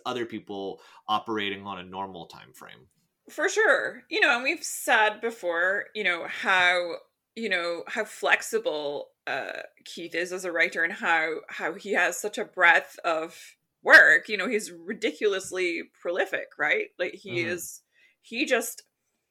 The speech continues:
Speaker 2: you know, like, he's one of those writers that I feel like I'm jealous of because I have such anxiety about the act of writing, but he clearly is just,
Speaker 1: Right.
Speaker 2: like,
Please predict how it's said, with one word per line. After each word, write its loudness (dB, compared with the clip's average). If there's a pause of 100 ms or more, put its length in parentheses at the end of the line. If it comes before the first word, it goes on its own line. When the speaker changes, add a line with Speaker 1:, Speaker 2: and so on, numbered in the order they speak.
Speaker 2:
you -2
know, 4
like, -2
he's -2
one -2
of 2
those 4
writers 2
that -6 (720)
I 0
feel -2
like 6
I'm 6
jealous 4
of 0
because -4
I 6
have -4
such -2 (100)
anxiety 2
about -2
the -4
act -4
of -8
writing, -4
but -14
he -14
clearly 0
is 0
just, -4
Speaker 1:
Right. 0
Speaker 2:
like, -14